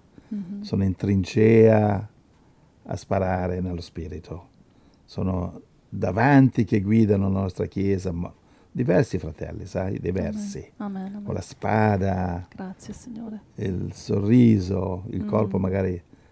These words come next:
Speaker 2: pieno di ferite, la spada ammaccata, lo sc-,
Speaker 1: Mm.
Speaker 2: lo scudo mezzo sfasciato.
Speaker 1: Grazie, Gesù.
Speaker 2: E sa-, sangue gli esce di qua, di là.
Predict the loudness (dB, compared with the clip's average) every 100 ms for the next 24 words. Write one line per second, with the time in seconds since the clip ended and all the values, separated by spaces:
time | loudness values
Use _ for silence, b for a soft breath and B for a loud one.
0 | b b -8 -4 -4 -2 -2 2 2 2
1 | 0 -2 0 -2 -6 -6 -4 -2 -4 -4
2 | -6 -8 -8 -8 -6 -6 -6 -8 -8 -10
3 | -12 -4 -2 -2 -2 -4 -6 -10 -12 -12
4 | -12 -14 -14 -12 -12 -12 -14 -14 -12 -12
5 | -10 -8 -8 -6 -6 -6 -8 -10 -10 -12
6 | -8 -4 -2 0 -2 -2 -4 -6 -8 -6
7 | -6 -6 -6 -6 -4 -6 -10